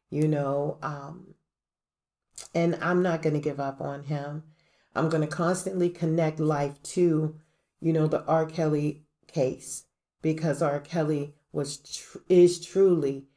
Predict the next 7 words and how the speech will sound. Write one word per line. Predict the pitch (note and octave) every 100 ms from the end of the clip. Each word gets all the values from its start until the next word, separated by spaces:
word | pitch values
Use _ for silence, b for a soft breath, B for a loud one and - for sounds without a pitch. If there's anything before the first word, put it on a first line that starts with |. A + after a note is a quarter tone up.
| _ _
a | D3 C#3
genius, | C3+ D#3+ F3 E3+ D3 C3+ - - - _ _ _ _ _ _ _ _ _ -
and | D#3+ D3+ C3+ A#2 A2+ - - _ _ _ _ _ _ _ _ _ _ _ _ _ _ _ _ _ _ _ _ _ _ -
we | E3
need | D#3+ D#3+ D#3
more | D#3 D3+
geniuses, | D3+ D3+ D3 C#3+ C#3+ - C#3+ -